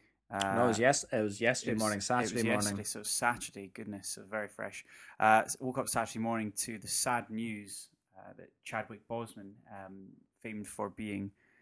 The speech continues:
Speaker 2: uh, King T'Challa himself in, uh, in, in Black Panther, uh, sadly passed away.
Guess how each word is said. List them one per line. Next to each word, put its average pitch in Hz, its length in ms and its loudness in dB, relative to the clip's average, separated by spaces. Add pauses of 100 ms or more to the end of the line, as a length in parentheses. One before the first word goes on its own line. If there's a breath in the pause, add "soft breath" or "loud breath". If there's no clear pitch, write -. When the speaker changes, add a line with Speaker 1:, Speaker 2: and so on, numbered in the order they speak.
(180 soft breath)
Speaker 2:
uh, 101 100 -4 (100)
King 151 280 6
T'Challa 120 560 4
himself 110 680 2
in, 104 380 -2
uh, 101 240 -4 (520)
in, 107 80 -16 (220)
in 107 320 -18 (100)
Black 107 280 0
Panther, 113 560 2 (280 soft breath)
uh, 110 120 -2
sadly 113 400 4
passed - 380 -2
away. 107 360 -4